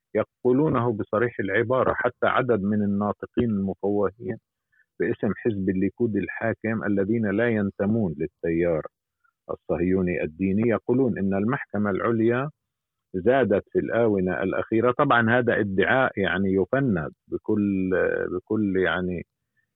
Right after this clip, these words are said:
ب-، ب-، بكل ما ينطوي عليه. هم يدعون بأن المحكمة العليا تنتصر أحيانًا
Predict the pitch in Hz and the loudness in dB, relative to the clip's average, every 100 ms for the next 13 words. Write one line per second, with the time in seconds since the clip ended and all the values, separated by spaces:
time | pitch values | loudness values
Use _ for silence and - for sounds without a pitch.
0 | - 78 90 87 90 85 98 - 135 107 | -12 -2 0 0 -2 0 -2 0 2 2
1 | 101 104 104 95 90 78 82 82 69 - | 2 2 0 2 2 2 2 2 0 -4
2 | _ _ - 135 139 120 98 92 123 127 | _ _ -2 2 4 2 2 2 4 2
3 | 90 110 104 104 120 - 101 95 113 117 | 2 2 2 0 -2 -4 -2 0 0 0
4 | 113 113 117 135 139 - 104 107 92 - | 2 2 2 0 -2 0 -2 0 -2 -2
5 | - 98 110 98 87 | -2 0 0 0 -2